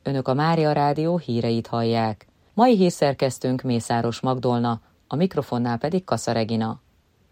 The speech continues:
Tíz a neolotikumtól egészen a középkorig ívelő korszakokból származó ételkonstrukcióval és hozzájuk kapcsolódó tematikus előadásokkal várja a látogatókat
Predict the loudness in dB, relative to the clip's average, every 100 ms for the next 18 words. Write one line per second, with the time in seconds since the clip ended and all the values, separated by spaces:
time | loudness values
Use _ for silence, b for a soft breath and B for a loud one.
0 | _ 0 4 4 4 2 4 2 2 -2
1 | 0 0 2 2 2 0 0 0 0 0
2 | 0 2 0 0 -2 -2 0 0 0 0
3 | 0 -2 -2 -2 -2 -2 -2 0 0 0
4 | 0 0 -2 0 0 -2 0 0 2 2
5 | 2 0 0 -4 -4 -2 0 2 2 2
6 | 0 b b b -2 0 4 4 6 4
7 | 2 2 0 0 0 2 2 2 2 2
8 | 0 -2 -4 -2 0 2 2 2 0 -2
9 | -4 -2 0 0 0 0 0 0 0 0
10 | -2 0 -2 -2 -2